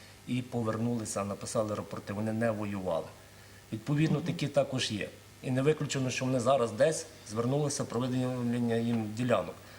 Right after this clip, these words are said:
Speaker 1: Повірте, що в мене постійно на відпочинку є тут частина підрозділу. Якщо я таких громадян, ну,
Speaker 2: Ви
Speaker 1: як то кажуть,
Speaker 2: раховуєте,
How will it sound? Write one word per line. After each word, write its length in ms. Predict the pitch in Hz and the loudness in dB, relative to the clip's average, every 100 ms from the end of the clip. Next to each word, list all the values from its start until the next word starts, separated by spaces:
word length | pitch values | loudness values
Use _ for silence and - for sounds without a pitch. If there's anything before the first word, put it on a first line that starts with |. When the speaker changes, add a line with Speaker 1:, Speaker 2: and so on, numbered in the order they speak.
| - - - | -20 -14 -4
Speaker 1:
Повірте, 420 | 120 151 147 139 | 0 -2 -2 -6
що 280 | - - 120 | -6 -4 -2
в 120 | 120 | 2
мене 200 | 127 123 | 2 0
постійно 400 | 117 120 127 123 | -2 -6 -2 0
на 80 | 120 | 0
відпочинку 520 | 120 120 120 120 117 | 0 -4 -2 -2 -2
є 120 | 117 | -2
тут 160 | 113 117 | -2 -4
частина 380 | 117 - 120 117 | -6 -4 -2 0
підрозділу. 600 | 127 131 151 117 101 92 - - - - - | -2 2 2 2 -6 -8 -12 -20 -20 -20 -8
Якщо 240 | 117 - 127 | -6 -2 -2
я 80 | |
таких 340 | 120 120 127 113 | -2 -4 -4 -2
громадян, 520 | 110 117 117 120 117 | 0 0 2 2 0
ну, 120 | 123 98 - - - - - - - - - 110 110 104 101 | -2 -4 -12 -20 -20 -20 -20 -20 -20 -20 -14 -12 -8 -8 0
Speaker 2:
Ви 60 | 196 | 4
Speaker 1:
як 80 | 196 | 6
то 60 | - | 6
кажуть, 220 | - - | 8 8
Speaker 2:
раховуєте, 440 | - 165 196 - | 6 4 2 0